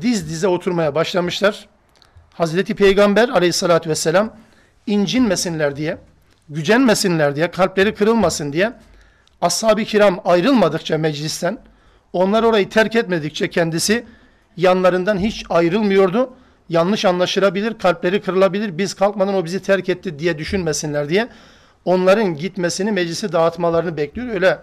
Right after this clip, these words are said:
ayrılıyordu aleyhissalatü vesselam. Şimdi böyle bir rivayet anlatılırken,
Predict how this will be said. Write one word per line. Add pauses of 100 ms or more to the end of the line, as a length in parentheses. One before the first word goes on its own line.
(100)
ayrılıyordu
aleyhissalatü
vesselam. (1700)
Şimdi
böyle
bir
rivayet
anlatılırken,